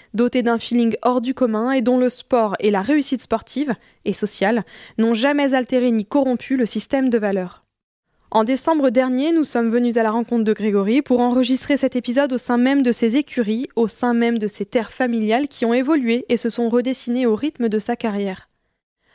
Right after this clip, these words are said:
À l'instar de l'homme que nous avons rencontré ce jour-là, cet épisode est simple, authentique, sincère et sensé.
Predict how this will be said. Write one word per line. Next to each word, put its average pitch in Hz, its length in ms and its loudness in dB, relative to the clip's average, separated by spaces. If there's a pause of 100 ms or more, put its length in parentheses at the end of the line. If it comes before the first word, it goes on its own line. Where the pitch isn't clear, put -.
(140)
À 233 60 4
l'instar 254 380 0
de 240 100 2
l'homme 226 380 0
que 233 100 -4
nous 220 200 2
avons 214 180 0
rencontré 233 440 -2
ce 262 200 -4
jour-là, 208 340 -2 (260)
cet 247 200 -2
épisode 254 400 0
est 226 80 0
simple, 254 500 -4
authentique, 269 540 -2
sincère 247 500 -2
et 214 60 -2
sensé. 220 520 -6